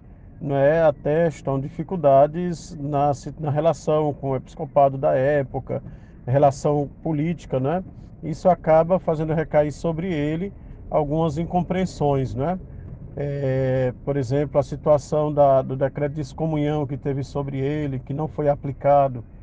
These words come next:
Depois nós temos o ingresso dele na política, que fez carreira no executivo, no legislativo aqui do estado do Ceará, e,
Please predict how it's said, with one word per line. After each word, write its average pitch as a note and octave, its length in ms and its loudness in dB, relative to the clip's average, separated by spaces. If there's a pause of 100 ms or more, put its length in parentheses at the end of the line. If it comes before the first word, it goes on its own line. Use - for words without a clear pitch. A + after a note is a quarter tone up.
(360)
Depois C#3+ 280 -2
nós D3 220 0
temos D#3+ 300 -2
o D#3 40 0
ingresso D#3 460 0
dele D3 240 -2
na D3 140 2
política, C#3 720 -4
que C#3+ 360 -4 (400)
fez C#3 220 -4
carreira D3 460 2
no C#3+ 100 0
executivo, C#3 800 -4
no C#3 80 -2
legislativo C3+ 640 -2
aqui C3+ 160 -6
do C#3 60 -8
estado C3+ 300 0
do C3 60 -8
Ceará, C3 480 2 (600)
e, C#3+ 560 -4